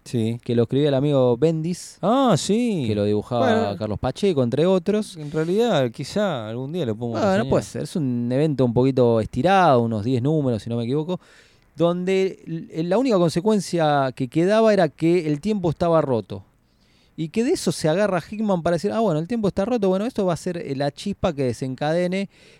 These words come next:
Speaker 2: las incursiones en el multiverso Marvel". Como
Speaker 1: Ahí
Speaker 2: que
Speaker 1: está.
Speaker 2: el tiempo está roto, el universo se está tambaleando.
Speaker 1: Esa palabrita que aparece
Speaker 2: Claro.
Speaker 1: acá y después, obviamente, el universo cinematográfico lo va a implementar,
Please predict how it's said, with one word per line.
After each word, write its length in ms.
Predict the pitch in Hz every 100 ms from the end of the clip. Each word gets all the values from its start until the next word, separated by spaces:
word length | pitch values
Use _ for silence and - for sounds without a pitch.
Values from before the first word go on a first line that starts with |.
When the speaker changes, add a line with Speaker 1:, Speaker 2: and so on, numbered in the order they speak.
| -
Speaker 2:
las 280 | 131 131 139
incursiones 920 | 131 139 139 - 160 170 175 180 -
en 240 | - 120
el 100 | 120
multiverso 600 | 120 120 113 127 123 - 110
Marvel". 320 | 104 101 104
Como 180 | 123 131
Speaker 1:
Ahí 120 | 131
Speaker 2:
que 20 |
Speaker 1:
está. 220 | 131 98 - -
Speaker 2:
el 160 | 180
tiempo 260 | 185 226 196
está 220 | - 202
roto, 400 | 202 214 208 196
el 80 | 175
universo 480 | 170 180 190 - 143
se 60 | 147
está 180 | 175
tambaleando. 880 | 165 165 165 170 190 185 185 185 196
Speaker 1:
Esa 200 | - 147
palabrita 600 | 139 143 147 147 175 226
que 220 | 156 131 117
aparece 380 | 104 113 110 180 170
Speaker 2:
Claro. 20 |
Speaker 1:
acá 340 | 175 180 214 135
y 120 | 123
después, 500 | 160 - 127 156 135
obviamente, 420 | 110 113 120 113
el 80 | 101
universo 360 | 104 110 113 120
cinematográfico 1200 | 113 110 113 143 135 113 - 170 127 92 87 85
lo 160 | 87 90
va 120 | 90
a 40 |
implementar, 800 | 90 95 98 127 139 104 113